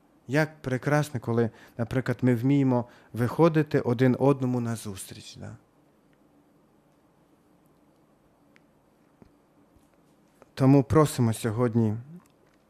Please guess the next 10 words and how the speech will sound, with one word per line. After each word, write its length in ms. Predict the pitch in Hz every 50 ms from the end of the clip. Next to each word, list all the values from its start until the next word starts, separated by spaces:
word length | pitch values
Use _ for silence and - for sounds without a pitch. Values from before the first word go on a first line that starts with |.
| _ _ _ _ _ _ - -
Марту, 640 | 120 123 135 139 151 147 139 - - - 120 110 110 _ _ _ _ _ _ _ _ _ _ _ _ _ _ _ _ _ - 120
е, 440 | 110 107 101 101 104 104 107 110 113 113 _ _ _ _ _ _ _ _ _ -
щоб 300 | - - - 139 123 -
ми 160 | - 139 147 143
також 580 | - 135 - - 147 147 143 - - - - _ _ _ _ _ _ _ _ _ _ _ _ -
мали 300 | 127 139 139 139 131 120
цю, 440 | - - - - 123 120 117 113 113 - _ _ _ _ _ _ _ _ -
її 300 | 127 120 120 120 147 156
таку 260 | - 117 - - 104
поставу, 540 | - 110 107 - - - 104 95 92 98